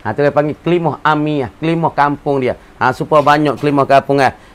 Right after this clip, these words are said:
Ha, kelimah asal, kelimah, ha, kita kata kelimah pusat. Maza, apa taf'alu?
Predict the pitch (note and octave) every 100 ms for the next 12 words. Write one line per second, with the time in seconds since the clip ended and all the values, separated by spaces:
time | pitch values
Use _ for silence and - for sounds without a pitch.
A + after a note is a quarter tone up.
0 | - A#2+ B2+ - C#3+ D3 C#3 - D3 B2+
1 | D3 C#3+ C#3 B2+ C#3+ D3 - C#3 C#3 -
2 | C#3+ D3 D3 C#3+ - C3+ F3 F#3 - -
3 | - B2 D#3 F3+ F3 D#3+ A#2+ D#3+ E3+ C#3
4 | - C#3+ C#3+ - D3+ E3 D#3+ C#3+ - D#3+
5 | - - D3+ F3 F3+